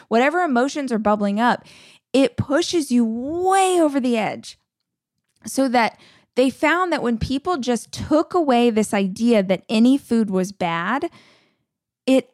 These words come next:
actually, like, they naturally lost a ton of water weight. They lost a ton of inflammation. They lost a ton because they weren't regularly doing these crazy binges.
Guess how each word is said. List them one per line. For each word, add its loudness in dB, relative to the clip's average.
actually, -2
like, 0
they 4
naturally 2
lost 0
a 2
ton -2
of 4
water 2
weight. 0
They 0
lost 0
a -4
ton 0
of 0
inflammation. -2
They 0
lost -2
a -2
ton 0
because 0
they 4
weren't 0
regularly 2
doing 0
these -2
crazy 0
binges. -2